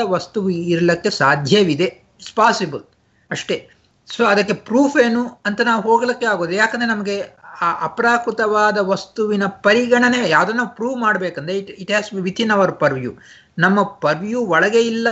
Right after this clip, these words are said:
ಅಂತ ಹೇಳಿದಾಗ ಅದನ್ನು ನಾವು ಪ್ರೂವ್ ಮಾಡ್ಲಿಕ್ಕೆ ಆಗೋದಿಲ್ಲ. ಆದ್ದರಿಂದ ಪ್ರತಿಯೊಂದು ಅಪ್ರಾಕೃತ ವಸ್ತುವಿಗೆ ಕರೆಸ್-, I mean, ಪ್ರಾಕೃತ ವಸ್ತುವಿಗೆ ಕರೆಸ್ಪಾಂಡಿಂಗ್ ಆಗಿ ಒಂದು ಅಪ್ರಾಕೃತವು ಇರತ್ತೆ ಅಂತ ನಾವು ಊಹೆ ಮಾಡ್ಲಿಕ್ಕಾಗತ್ತೆ ಹೊರತು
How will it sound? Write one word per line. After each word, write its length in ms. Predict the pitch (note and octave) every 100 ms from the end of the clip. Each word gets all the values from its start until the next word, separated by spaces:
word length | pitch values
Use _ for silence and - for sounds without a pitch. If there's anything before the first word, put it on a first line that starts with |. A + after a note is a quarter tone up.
| A3+
ಅಂತ 160 | G#3+
ಹೇಳಿದಾಗ 380 | G3+ G3+ F#3+ F#3+
ಅದನ್ನು 260 | F3+ F3+ F3+
ನಾವು 500 | F3 F3 E3+ E3 -
ಪ್ರೂವ್ 480 | _ - A#3 F4
ಮಾಡ್ಲಿಕ್ಕೆ 380 | C#4 G#3 A3+ A#3+
ಆಗೋದಿಲ್ಲ. 580 | A#3 A3+ G#3 C3+ A#2 - _ _ _
ಆದ್ದರಿಂದ 400 | G3+ G#3 A#3 A#3+
ಪ್ರತಿಯೊಂದು 760 | A#3 F3 E3 A3+ A3 A3+ A#3 B3
ಅಪ್ರಾಕೃತ 880 | - - - G3+ G#3 A#3 A#3 G#3+ A3+
ವಸ್ತುವಿಗೆ 920 | G#3 G3 - _ G#3 G#3 F#3+ F3 - - _ _
ಕರೆಸ್-, 540 | - F#3+ G#3 - - E3
I 40 |
mean, 120 | D#3+
ಪ್ರಾಕೃತ 440 | D3+ E3+ F#3+ A#3+ A#3
ವಸ್ತುವಿಗೆ 380 | A3 - A3
ಕರೆಸ್ಪಾಂಡಿಂಗ್ 720 | G#3+ G3+ - G#3+ G#3 G3+ G3+ G#3
ಆಗಿ 180 | G#3+
ಒಂದು 160 | G3+ G3
ಅಪ್ರಾಕೃತವು 800 | - - G3 G#3+ - G3 G#3 G#3+
ಇರತ್ತೆ 640 | D#3 E3+ A3 - A3 G#3+ G#3 - _ _ _
ಅಂತ 280 | G3+ G3 G3 - D#3+ F3+ - -
ನಾವು 400 | F3 G3 G3 D#3
ಊಹೆ 400 | D#3+ F#3 C4 A#3+
ಮಾಡ್ಲಿಕ್ಕಾಗತ್ತೆ 800 | C4 A3+ G#3+ G#3+ F#3 F3 E3+ F3
ಹೊರತು 680 | B2+ B2 - D3+ F3+ F#3+